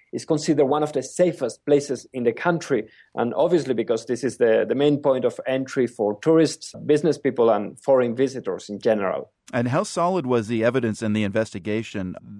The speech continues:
Speaker 2: as they were going after these cops, uh, allegedly selling cocaine at the airport?
Speaker 1: Well, this incident is still under investigation, but what is true is that traffickers use the capital's main airport to move drugs, but also money and illegal migrants.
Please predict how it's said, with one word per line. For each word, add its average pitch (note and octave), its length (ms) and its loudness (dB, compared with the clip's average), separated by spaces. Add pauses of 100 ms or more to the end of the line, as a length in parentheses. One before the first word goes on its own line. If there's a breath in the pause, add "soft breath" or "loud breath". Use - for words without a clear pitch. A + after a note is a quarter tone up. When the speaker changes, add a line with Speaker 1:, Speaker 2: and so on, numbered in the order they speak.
Speaker 2:
as G2+ 180 -8
they G#2 80 -4
were G2+ 120 -4
going G2+ 260 -6
after A2 400 -4
these F#2 300 -10
cops, - 500 -8 (100)
uh, G2 160 -8
allegedly G2+ 480 -6
selling G2 300 -6
cocaine G2 340 -10
at F2 80 -14
the F#2+ 80 -12
airport? G2+ 400 -10 (300)
Speaker 1:
Well, G3+ 320 -4
this G3+ 300 -2
incident G3 400 -2
is D3 260 -8
still D3 220 2
under C#3 340 4
investigation, C3 760 0
but C3+ 260 0
what C#3 160 2
is C#3+ 320 0
true G3 260 2
is F3+ 140 4
that C3+ 220 -2
traffickers C#3+ 640 -2
use C3+ 220 0
the B2+ 100 -2
capital's D#3 640 0
main C3 220 2
airport B2 500 2 (440 soft breath)
to C#3+ 100 -4
move C#3+ 320 2
drugs, D3 500 4
but C3+ 120 0
also C#3 280 -2
money D3+ 400 -2
and A2+ 240 -4
illegal B2 420 0
migrants. A2+ 560 -2